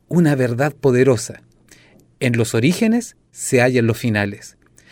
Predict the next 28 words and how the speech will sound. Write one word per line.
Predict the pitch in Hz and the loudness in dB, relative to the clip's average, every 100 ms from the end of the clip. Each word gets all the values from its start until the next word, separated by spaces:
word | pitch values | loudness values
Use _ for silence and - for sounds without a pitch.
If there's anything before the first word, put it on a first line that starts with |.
| - _ - | -20 _ 2
Vemos | 147 147 120 - | 4 4 -2 2
ecos | 208 226 240 220 - _ | 2 2 -2 -4 -6 _
de | 156 131 143 | -6 0 0
toda | - - 254 269 | 0 -2 0 0
la | 233 190 | 0 0
realidad | 175 175 147 120 117 - | 0 0 2 0 -4 -4
en | 139 | -2
nuestro | 143 131 143 | 0 0 0
nombre. | 123 110 107 117 | 2 0 -4 -8
Fíjate, | - 196 120 113 - _ - - - - | -4 -2 -2 -6 -14 _ -20 -20 -10 -2
adventistas | 143 131 131 120 226 202 180 | 0 0 -2 0 -4 0 -2
del | 135 113 | 0 -4
séptimo | - 160 - 170 151 | -4 -4 -4 -2 0
día, | 117 107 - _ _ - _ _ - | 0 -4 -8 _ _ -20 _ _ -2
que | 156 | 2
lleva | 220 202 | 4 2
dos | 180 220 | 2 2
enseñanzas | 226 - 156 165 160 147 | 0 0 -2 -2 -2 -2
bíblicas | 151 160 147 135 123 | -2 -2 -4 -4 -2
básicas. | 160 - 107 123 - - _ _ _ _ _ | -4 -6 -10 -12 -14 -20 _ _ _ _ _
Adventista, | 120 110 110 101 190 180 - 214 _ _ _ _ | -2 -2 -4 -2 -2 -2 -6 -8 _ _ _ _
que | - 151 | -4 -2
señala | 151 151 190 | 0 0 0
la | 175 139 | 0 -2
segunda | 139 135 233 220 151 | -2 0 0 0 0
venida | 127 147 151 | 0 0 0
de | 120 | -2
Jesús, | 117 - 127 107 | -6 -6 -6 -6